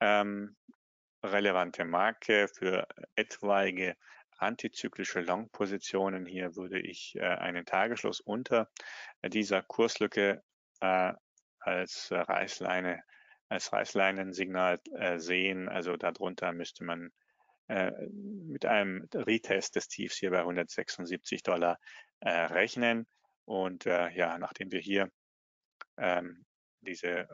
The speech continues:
bullish Harami-Kerze gesehen haben und dieses Kaufsignal am folgenden Tag bestätigt wurde und dann am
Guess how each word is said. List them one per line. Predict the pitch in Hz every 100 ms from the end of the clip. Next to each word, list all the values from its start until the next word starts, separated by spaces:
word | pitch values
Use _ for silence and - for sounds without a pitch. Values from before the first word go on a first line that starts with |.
| 87
bullish | 101 110 104 -
Harami-Kerze | 87 90 120 123 - 110 - 104
gesehen | 95 95 98
haben | 95 92
und | 87 - 98
dieses | 90 - - - - -
Kaufsignal | - 95 - 104 98 92 92
am | 87
folgenden | - 95 95 92
Tag | - 95
bestätigt | - - 117 117 -
wurde | 104 104 101
und | 95
dann | 98
am | 98